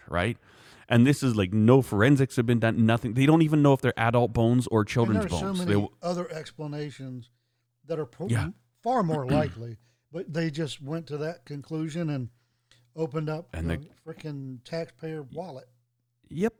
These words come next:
Speaker 1: And the government apologizes. Like, to get the Pope to Alberta cost fifty million dollars.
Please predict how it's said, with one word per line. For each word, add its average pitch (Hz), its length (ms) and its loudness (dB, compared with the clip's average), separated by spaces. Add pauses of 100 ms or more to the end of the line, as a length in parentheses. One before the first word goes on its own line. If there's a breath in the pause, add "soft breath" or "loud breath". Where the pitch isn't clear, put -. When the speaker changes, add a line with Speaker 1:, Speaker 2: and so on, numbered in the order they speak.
(100)
Speaker 1:
And 117 120 0
the 104 40 2
government 110 380 2
apologizes. 135 720 -2 (300 loud breath)
Like, 127 200 2
to 147 120 2
get 175 320 2
the 135 220 2
Pope 147 460 2
to 131 640 4 (100)
Alberta 110 640 2 (760 soft breath)
cost 104 680 -2
fifty 135 560 -2 (100)
million 113 600 2 (120)
dollars. 95 600 -2